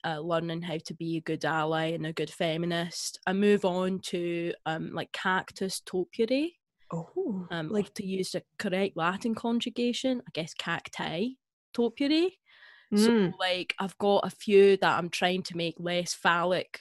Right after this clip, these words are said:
Speaker 1: so that they're less problematic.
Speaker 2: Yeah, you don't want one of those poking out at someone when they at least expect it.
Speaker 1: No, totally. So I spend a lot of time trying to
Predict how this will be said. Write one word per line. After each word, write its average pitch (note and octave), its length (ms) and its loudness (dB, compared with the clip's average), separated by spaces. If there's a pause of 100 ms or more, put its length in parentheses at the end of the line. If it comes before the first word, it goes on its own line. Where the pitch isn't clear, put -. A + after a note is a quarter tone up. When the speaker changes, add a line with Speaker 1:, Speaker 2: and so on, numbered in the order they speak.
(160)
Speaker 1:
so E3+ 240 -6
that D#3+ 300 -2 (180)
they're E3 140 -2
less E3 600 -4
problematic. D#3+ 1000 -6
Speaker 2:
Yeah, F3 460 0
you F3 140 2
don't A3 160 2
want D#3 120 2
one E3 100 4
of D#3+ 60 4
those E3+ 220 2 (140)
poking F#3+ 300 2
out F3 220 2
at - 100 -8
someone C#3+ 480 -4
when D3+ 140 -4
they D3 100 -4
at C3+ 80 -2
least D#3+ 240 -2
expect - 480 -8
it. - 160 -8 (220)
Speaker 1:
No, F3 480 -4
totally. E3+ 580 0
So G3 140 0
I F#3+ 60 2
spend C#4 300 2
a A#3 60 4
lot F3 220 2
of - 100 -4
time F3 300 -4
trying E3+ 260 -2
to E3 220 -4